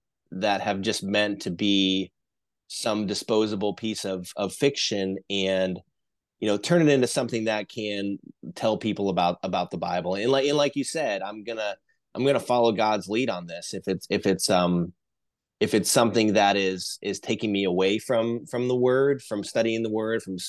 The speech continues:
from serving, from, from church, from, from, you know, um, talking to my family about, about Christ, then yeah, that's, uh, that's gonna be a problem, just like, you know, a lot of things in, in people's lives. So I'm definitely,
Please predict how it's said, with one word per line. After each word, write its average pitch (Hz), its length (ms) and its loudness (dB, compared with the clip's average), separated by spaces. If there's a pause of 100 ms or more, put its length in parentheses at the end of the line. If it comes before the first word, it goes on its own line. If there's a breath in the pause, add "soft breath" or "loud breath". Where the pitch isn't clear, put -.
from 95 160 -2
serving, 107 600 2
from, 95 280 0 (340 loud breath)
from 98 140 -2
church, 110 300 4
from, 95 260 2 (100)
from, 95 360 2
you 98 100 -2
know, 87 320 0 (540 soft breath)
um, 85 300 0 (380)
talking 113 300 2
to 104 60 4
my 92 100 4
family 101 480 2
about, 95 400 2
about 90 320 -4
Christ, 104 480 -4
then 92 220 -2
yeah, 104 240 2
that's, 101 320 -2
uh, 87 260 -2 (400)
that's 107 160 -6
gonna 110 140 -4
be 98 80 2
a 95 60 0
problem, 110 460 2
just - 200 -8
like, 92 280 -2
you 95 120 -10
know, 92 60 -4
a - 20 -2
lot 101 180 2
of 113 80 -2
things 92 220 -8
in, 90 180 -8
in 90 180 -8
people's 87 300 -2
lives. 90 280 4
So 95 80 -2
I'm 92 80 2
definitely, 95 500 0